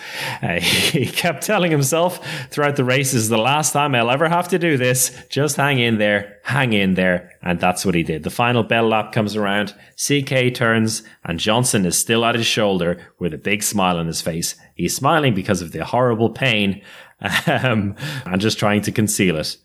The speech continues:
But it was psychologically effective. C K tried to pull away and he just couldn't.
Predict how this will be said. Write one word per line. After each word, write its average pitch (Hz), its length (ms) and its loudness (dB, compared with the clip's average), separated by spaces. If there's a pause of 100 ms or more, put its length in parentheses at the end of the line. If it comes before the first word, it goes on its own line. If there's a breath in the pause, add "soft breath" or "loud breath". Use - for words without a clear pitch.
(260)
But 101 120 2
it 95 40 4
was 95 160 2
psychologically 123 720 2
effective. 104 640 0 (180)
C 160 280 0
K 123 240 0
tried 107 300 0
to 101 80 -8
pull 95 240 0
away 82 340 0
and 76 160 -10
he 71 100 -10
just - 520 -4
couldn't. 80 480 -12